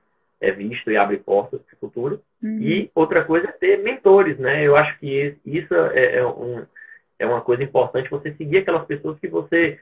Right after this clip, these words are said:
Speaker 1: admira ou que você
Speaker 2: Uhum.
Speaker 1: vê como bons profissionais, isso mudou sua vida, né? Lhe ajudou a decidir o lugar de onde você fazer, o que você fazer, ajudou a mim também, então eu acho que são,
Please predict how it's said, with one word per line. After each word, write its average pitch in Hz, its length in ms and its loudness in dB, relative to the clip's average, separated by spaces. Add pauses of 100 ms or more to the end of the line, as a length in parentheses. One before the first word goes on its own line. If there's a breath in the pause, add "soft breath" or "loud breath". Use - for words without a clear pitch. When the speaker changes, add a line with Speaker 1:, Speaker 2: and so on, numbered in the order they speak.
Speaker 1:
admira 131 580 4
ou 127 60 4
que 127 140 -6
você 127 480 0
Speaker 2:
Uhum. 104 260 -4
Speaker 1:
vê 135 160 6
como 143 200 0
bons 123 280 -2
profissionais, 120 800 -2
isso 143 360 -4 (240)
mudou 123 440 2
sua 139 180 6
vida, 156 500 -4
né? 123 420 2 (280)
Lhe 120 160 2
ajudou 127 540 2
a 165 40 8
decidir 120 460 -2
o 127 100 4
lugar 120 520 4
de 131 80 -2
onde 120 120 -6
você 113 100 -6
fazer, 104 500 -2
o 127 80 -6
que - 180 -14
você 127 260 -4
fazer, 107 520 -4 (240 soft breath)
ajudou 135 440 4
a 123 80 4
mim 120 200 -6
também, 110 400 -2
então 143 180 0
eu 131 60 0
acho 131 160 -2
que - 100 -12
são, 139 300 -4